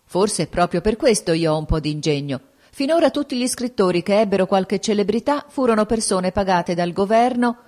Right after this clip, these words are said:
o da quella confessione religiosa che volevano scalzare. Io prima di tutto rischio la vita. Poi pensi, signora,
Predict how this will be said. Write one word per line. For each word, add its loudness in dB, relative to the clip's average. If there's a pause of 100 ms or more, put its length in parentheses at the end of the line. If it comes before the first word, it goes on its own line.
(140)
o 2
da 4
quella 2
confessione -2
religiosa 0
che -4
volevano -6
scalzare. -10 (440)
Io 0
prima 2
di 0
tutto -2
rischio -2
la 0
vita. -6 (340)
Poi 0
pensi, 0
signora, -4